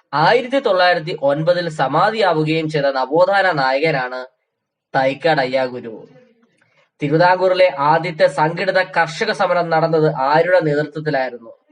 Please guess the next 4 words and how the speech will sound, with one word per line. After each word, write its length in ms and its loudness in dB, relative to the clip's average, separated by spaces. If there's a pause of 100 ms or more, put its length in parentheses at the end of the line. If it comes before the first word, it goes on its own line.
(340)
അയ്യങ്കാളിയാണ്. 880 -2 (640)
പൊതുവഴിയിലൂടെ 640 4
താഴ്ന്ന 380 2
ജാതിക്കാർക്ക് 760 0